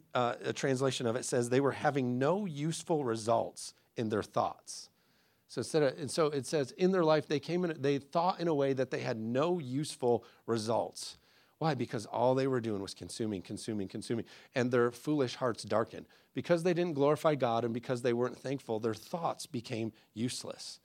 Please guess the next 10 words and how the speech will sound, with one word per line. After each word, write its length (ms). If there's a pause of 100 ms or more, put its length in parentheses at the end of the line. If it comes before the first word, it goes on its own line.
(260)
Just 140
consumer, 460
consumer, 500
me, 220
me, 200
me. 300 (320)
Psalm 460
one 180
thirty-six 560
one 320